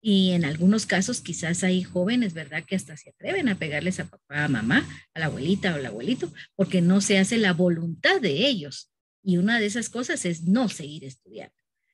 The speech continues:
Mejor vaguear, ¿verdad? Que es más fácil. Eh, "Ahí estoy con mis cuates, me doy todo el día".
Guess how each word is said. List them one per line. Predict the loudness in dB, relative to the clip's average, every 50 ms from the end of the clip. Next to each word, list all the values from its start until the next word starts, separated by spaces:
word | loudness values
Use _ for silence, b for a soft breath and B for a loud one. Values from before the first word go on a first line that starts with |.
| _ _ _
Mejor | 2 2 2 2 2 2
vaguear, | 4 4 4 4 4 4 4 2
¿verdad? | 0 -2 -4 -4 -4
Que | 0 0 2
es | 4
más | 4 2 2 0
fácil. | -2 -2 0 0 0 0 0 -2 -2 -2 -2 -4 B B B B _
Eh, | -12 -6 -4 -4 -4 -4 -6 -8 -12 -18 -20 _ _
"Ahí | -4 -4
estoy | -2 -2 -6
con | -6 -4 -4 -4
mis | -4 -6 -8
cuates, | -4 _ 4 4 6 4 4 2 2 2 2
me | 2 2 0
doy | -2 -4 -6 -6
todo | -8 -10 -10 -8 -6
el | -6 -6 -2 0
día". | 2 4 6 6 6 6 4 2 2 0